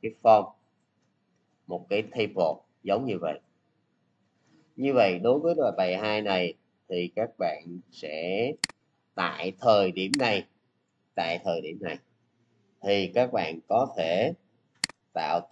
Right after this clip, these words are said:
thêm cho thầy một cái reframe hoặc một cái remainder cũng được, không có vấn đề gì hết. Và mình tạo là lab hai,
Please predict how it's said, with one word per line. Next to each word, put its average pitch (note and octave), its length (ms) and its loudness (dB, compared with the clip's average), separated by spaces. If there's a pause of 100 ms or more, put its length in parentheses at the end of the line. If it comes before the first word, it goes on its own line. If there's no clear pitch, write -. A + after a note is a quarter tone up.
thêm A2 400 2 (100)
cho G2+ 320 2
thầy E2 280 2 (600)
một F2 380 -4 (180)
cái G2 400 0
reframe G2+ 640 2 (880)
hoặc G#2+ 240 2 (480)
một F2+ 300 -6 (100)
cái G#2 260 -2
remainder G2 420 -4 (260)
cũng G2 220 -4
được, G2 220 2 (1600)
không G2+ 200 -4
có G#2+ 120 -4
vấn A2+ 160 -8
đề F#2+ 100 -4
gì E2+ 160 -8
hết. A2 360 0 (540)
Và F2 340 -4
mình F#2 80 -20 (220)
tạo C#2+ 440 -10
là D#2+ 380 -8 (680)
lab G2+ 280 -2 (1300)
hai, G2 280 -4